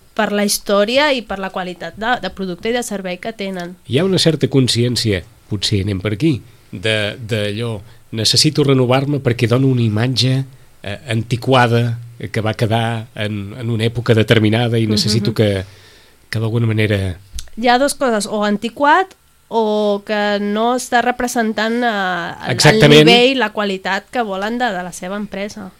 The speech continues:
Speaker 1: perquè no se li havia donat prou importància i s'havia fet amb mitjans més domèstics.
Speaker 2: Mhm. Marcos, i què passa quan ve algú que diu, Jo necessito consell sobre determinades coses, però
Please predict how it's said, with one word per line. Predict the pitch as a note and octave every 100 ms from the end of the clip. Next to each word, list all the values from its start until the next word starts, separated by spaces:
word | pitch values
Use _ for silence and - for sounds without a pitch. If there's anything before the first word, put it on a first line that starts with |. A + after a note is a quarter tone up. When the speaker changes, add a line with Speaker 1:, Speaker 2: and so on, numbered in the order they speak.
| _ _ _ _
Speaker 1:
perquè | G3 F#3+ F#3+
no | G3
se | F#3+ A3+
li |
havia | G#3+ G#3+
donat | G#3+ G#3
prou | A3 G#3+
importància | G#3+ A#3+ A#3 A#3+ A#3+ B3+
i |
s'havia | A3 G3+ G3+
fet | G3 G#3+
amb | G#3+
mitjans | G3+ G3 F#3 F3+
més | G#3+ F#3+
domèstics. | E3+ E2 G#2 G2 C#3 - -
Speaker 2:
Mhm. | -
Marcos, | C#3 - C3
i |
què | C#3+
passa | D3+ C#3 B2+
quan | A2 G2+
ve | G#2+
algú | G2+ G2+ G2+
que | G#2+
diu, | A2 G#2 A2+ A#2+
Jo | C3 D3
necessito | E3 D3+ C#3 F3+ D#3+ D#3+ D#3+ D3 C#3
consell | C#3+ C3+ D#3+ D#3
sobre | - C#3+ C#3+
determinades | C3+ C3 C3+ C3+ C3+ -
coses, | D#3 D3+ -
però | - C#3 D#3+ -